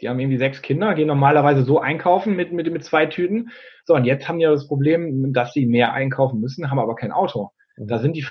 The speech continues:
Speaker 1: ist die Familie drei, vier Mal hintereinander, je-, jeder mit zwei Tüten dann irgendwie vom Einkaufsladen gekommen. Ich meine, ganz ehrlich, da muss man dann auch mal überlegen, äh, dass der, die Menschen wieder ein bisschen menschlich werden sollen und, und auch mal das Nachbar dann mal sagt, "Pass mal auf, komm, ich fahr euch jetzt", ne?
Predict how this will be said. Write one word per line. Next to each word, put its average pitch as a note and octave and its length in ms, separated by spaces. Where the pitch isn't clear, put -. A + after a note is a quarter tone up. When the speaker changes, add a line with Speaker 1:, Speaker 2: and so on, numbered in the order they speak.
Speaker 1:
ist C#3 140
die D3+ 60
Familie D3 640
drei, B2+ 260
vier G#3+ 180
Mal F3 160
hintereinander, F3+ 520
je-, D#3+ 220
jeder E3 240
mit D#3 160
zwei D3+ 200
Tüten F#3+ 320
dann D#3 160
irgendwie D3 240
vom C#3+ 180
Einkaufsladen A#2 600
gekommen. G2 300
Ich - 100
meine, C3+ 240
ganz C3+ 200
ehrlich, C#3+ 200
da B2+ 100
muss D#3+ 180
man E3 100
dann D3 100
auch C3+ 100
mal C3+ 120
überlegen, C3+ 460
äh, B2+ 440
dass B2 240
der, B2 280
die A#2+ 260
Menschen D#3+ 440
wieder D#3 360
ein D3 100
bisschen C#3+ 240
menschlich C#3+ 400
werden G#2+ 240
sollen C#3 240
und, C3+ 220
und C3+ 200
auch C#3 160
mal C#3+ 100
das C3+ 160
Nachbar D#3 320
dann D3 160
mal C3+ 160
sagt, C3+ 260
"Pass C#3 160
mal C#3 100
auf, C3+ 200
komm, D3 160
ich A#2+ 140
fahr - 320
euch - 140
jetzt", - 260
ne? E3+ 180